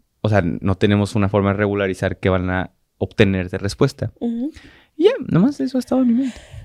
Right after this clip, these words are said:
Speaker 2: Ay, ok. Siento que son tres cosas separadas. Porque la primera es esto, este tema que dices de voltear a ver al internet para preguntar cosas sobre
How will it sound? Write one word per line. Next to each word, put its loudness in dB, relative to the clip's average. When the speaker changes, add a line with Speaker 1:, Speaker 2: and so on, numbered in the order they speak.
Speaker 2:
Ay, 0
ok. -2
Siento 0
que 0
son -4
tres 0
cosas -2
separadas. -4
Porque 2
la 2
primera -4
es 0
esto, 0
este -4
tema -2
que -4
dices -2
de -4
voltear 4
a 6
ver 0
al 0
internet -2
para 2
preguntar -2
cosas -2
sobre 2